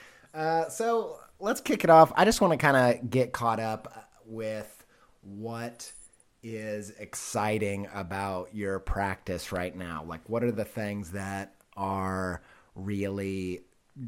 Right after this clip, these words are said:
doing it for you? They're exciting you, they're engaging you. What are the things you're thinking about?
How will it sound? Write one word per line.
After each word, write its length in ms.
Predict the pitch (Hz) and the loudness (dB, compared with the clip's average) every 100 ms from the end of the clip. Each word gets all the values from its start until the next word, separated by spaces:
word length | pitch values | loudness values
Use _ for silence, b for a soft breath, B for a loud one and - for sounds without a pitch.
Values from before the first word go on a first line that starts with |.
| 110 - | -4 4
doing 220 | 180 180 | 8 6
it 100 | 180 | 4
for 180 | 170 160 | 4 4
you? 320 | 156 147 139 | 4 4 2
They're 300 | 123 117 113 | 0 0 -2
exciting 480 | 110 - 135 131 127 | -6 0 2 2 2
you, 120 | 123 | 2
they're 140 | 110 | 0
engaging 460 | 101 107 107 95 107 | -2 0 0 0 -2
you. 320 | 104 98 92 - _ - | -2 -2 -6 -12 _ -12
What 280 | 104 117 - 117 | -6 -6 -8 -12
are 80 | |
the 140 | 104 98 | -10 -10
things 260 | 98 95 | -10 -10
you're 100 | 85 | -10
thinking 300 | 82 90 82 | -12 -12 -10
about? 240 | 78 71 | -12 -14